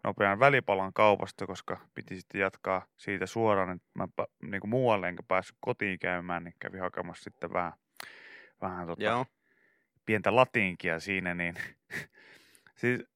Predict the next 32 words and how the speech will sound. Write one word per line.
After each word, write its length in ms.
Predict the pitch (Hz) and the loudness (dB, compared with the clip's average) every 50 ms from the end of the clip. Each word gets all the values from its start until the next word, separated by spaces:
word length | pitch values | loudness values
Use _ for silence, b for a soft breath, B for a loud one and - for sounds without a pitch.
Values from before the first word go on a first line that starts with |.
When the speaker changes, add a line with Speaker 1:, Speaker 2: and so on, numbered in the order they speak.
| _ - - | _ 4 4
Speaker 1:
oli 160 | 156 165 175 | 6 6 8
taas 220 | 185 185 170 - | 8 8 6 6
niinku, 220 | 156 139 - - - | 0 -8 -8 -10 -4
mä 120 | - 156 165 | 0 2 2
jotenkin 340 | 175 185 196 180 147 143 151 | 4 4 4 4 6 6 8
häpesin 460 | 160 156 - - 131 120 117 113 76 | 8 8 8 6 2 2 2 -2 0
itseäni 440 | 107 131 - - - 110 98 98 101 | 0 0 0 0 0 2 2 2 0
niin 240 | 117 117 113 95 | 0 0 -2 0
paljon, 400 | - 101 101 101 98 95 90 90 | 2 4 4 4 4 2 0 -2
siis, 260 | 87 92 90 - - _ _ - - | -4 -4 -6 -8 -10 _ _ -6 -2
äh, 720 | 104 98 98 95 95 92 92 92 90 - _ - - - - - - - - - - - 110 _ - | 0 0 0 2 0 0 0 -2 -2 -4 _ -12 -14 -12 -12 -12 -14 -14 -14 -14 -16 -16 -18 _ -6
mä 160 | 120 123 120 | -2 0 0
olin 180 | 117 113 110 | 0 0 -4
tässä 180 | 95 98 - - - | -8 -10 -10 -4 0
kaupassa 480 | - 180 - 175 160 - 143 - - - | 2 4 4 4 4 4 2 2 4 6
käymässä, 440 | 147 147 147 139 127 123 - - 131 | 8 8 8 8 4 -2 -8 -4 -4
mä 60 | 127 | -2
olin 120 | 120 120 | -2 -2
siinä 160 | 120 123 123 | -2 -2 0
hyllyjen 500 | 123 151 165 160 151 127 113 110 101 82 | 2 4 4 4 4 4 4 6 6 8
eessä, 340 | 117 117 117 113 - - 82 | 8 6 6 4 2 2 2
etin 320 | 107 120 - 123 113 110 - | 2 2 2 0 0 0 2
tuotetta, 480 | - 135 135 120 110 101 - - - - | 6 8 8 8 6 4 0 -4 -6 -4
minkä 260 | 95 95 92 87 92 | -4 -4 -4 -2 0
mä 140 | 92 92 95 | 0 2 6
halusin. 560 | 107 117 113 98 87 90 - 95 104 113 107 _ _ _ b b b b b b b b b b b b b b b b b b - | 6 6 6 6 2 -4 -6 -8 -10 -10 -12 _ _ _ b b b b b b b b b b b b b b b b b b -4
Ja 80 | 117 | -2
sitten 280 | 117 139 156 - 160 156 | 0 0 2 4 6 8
yhtäkkiä 400 | 165 165 156 151 - - - 120 | 8 8 6 4 2 4 6 6
joku 160 | 127 135 131 | 8 8 6
koputtaa 520 | - 139 135 - 123 - _ - 101 92 90 | 4 4 2 2 0 -2 _ 0 0 2 2
mua 280 | 90 90 90 90 107 | 0 -4 -4 -6 -6